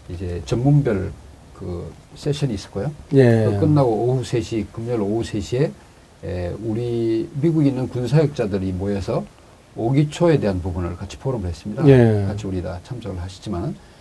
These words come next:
Speaker 1: 그때 이제 우리 은혜 자매 또 우리 한-, 다니엘 소령도 오고 우리 모든 참석한 우리 군 가족들이 왔는데 현재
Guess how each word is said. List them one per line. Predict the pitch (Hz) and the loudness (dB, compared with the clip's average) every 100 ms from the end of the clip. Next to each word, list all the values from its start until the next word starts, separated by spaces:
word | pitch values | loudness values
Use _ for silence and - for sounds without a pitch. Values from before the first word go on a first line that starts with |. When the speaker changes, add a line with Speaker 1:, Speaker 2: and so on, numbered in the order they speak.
| - - | -20 -12
Speaker 1:
그때 | - 147 135 | -4 0 0
이제 | 107 | 0
우리 | 113 101 110 | -2 0 -2
은혜 | 123 110 | -2 -2
자매 | 101 101 98 98 - - | -2 -2 -2 -4 -6 -12
또 | - 98 | -10 -8
우리 | 95 95 92 | -6 -6 -6
한-, | 104 - | -10 -8
다니엘 | 101 101 104 | -6 -2 -4
소령도 | 90 101 95 | -4 -8 -8
오고 | 104 98 98 95 101 | -8 -8 -8 -8 -8
우리 | 104 | -8
모든 | 98 101 104 98 92 - - | -6 -6 -4 -6 -8 -20 -20
참석한 | - 123 - 107 98 95 | -14 -12 -8 -6 -6 -6
우리 | 95 95 | -6 -8
군 | 92 104 | -8 -8
가족들이 | 101 113 92 92 | -4 -6 -6 -6
왔는데 | 85 90 92 - 82 - - - - - - | -6 -6 -4 -4 -6 -12 -20 -20 -20 -20 -20
현재 | - 123 127 127 139 156 151 | -8 -6 -4 -2 2 4 2